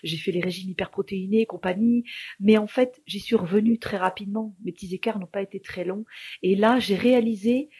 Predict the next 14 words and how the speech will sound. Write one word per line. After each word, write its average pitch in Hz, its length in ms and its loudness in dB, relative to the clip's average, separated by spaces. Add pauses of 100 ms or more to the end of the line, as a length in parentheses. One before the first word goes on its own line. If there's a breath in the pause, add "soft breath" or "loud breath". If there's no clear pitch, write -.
(120)
quand 190 140 -10
j'ai 180 100 -10
fait 226 160 0
ma 196 100 0
formation 190 460 -4
de 208 40 -2
naturopathie, 190 680 -8
que - 100 -2
la 185 140 0
boucle 202 320 -4
était - 160 -2
bouclée. 196 380 -4
Vous 185 80 -12
savez, 208 400 -2